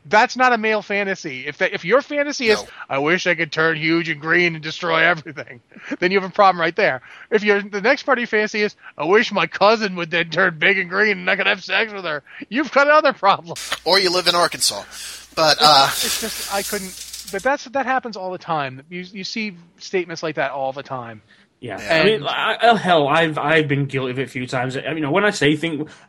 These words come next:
Speaker 3: I may, I may insult people or say something that somebody's gonna take out of, out of place on any number of podcasts that I'm on. I mean these from a, a, a reasonable, sensible point of view, but I just, words.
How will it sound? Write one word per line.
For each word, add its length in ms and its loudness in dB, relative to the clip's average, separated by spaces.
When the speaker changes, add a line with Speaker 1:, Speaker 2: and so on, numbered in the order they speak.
Speaker 3:
I 120 2
may, 520 0
I 80 -6
may 220 4
insult 400 0
people 340 -2
or 300 6
say 240 0
something 400 0
that 160 2
somebody's 380 2
gonna 100 4
take 220 2
out 160 2
of, 120 -4
out 200 -2
of 80 -6
place 260 4
on 200 -4
any 180 4
number 300 6
of 80 -2
podcasts 400 -2
that 100 -2
I'm 140 2
on. 120 6
I 180 4
mean 340 4
these 280 4
from 140 -2
a, 140 4
a, 60 0
a 40 0
reasonable, 720 2
sensible 640 2
point 240 4
of 140 -4
view, 260 6
but 240 -2
I 80 4
just, 240 -2
words. 440 -2